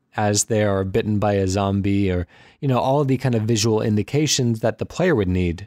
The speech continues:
to know that they had been bitten. But I was also thinking maybe there could be, like, a companion app on the phone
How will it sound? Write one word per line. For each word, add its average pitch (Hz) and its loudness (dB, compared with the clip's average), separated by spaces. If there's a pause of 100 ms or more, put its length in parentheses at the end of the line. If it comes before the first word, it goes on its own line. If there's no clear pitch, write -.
to 110 -2
know 104 2 (360)
that 101 -4
they 98 0
had 92 0
been 90 0
bitten. 87 -2
But 101 -4
I 107 0
was 104 0
also 143 0
thinking 101 -2 (420)
maybe 165 2 (580)
there 135 -2
could 117 -2
be, 123 2
like, 117 0
a 110 -2
companion 120 0
app 104 -4 (160)
on 107 0
the 90 0
phone 104 0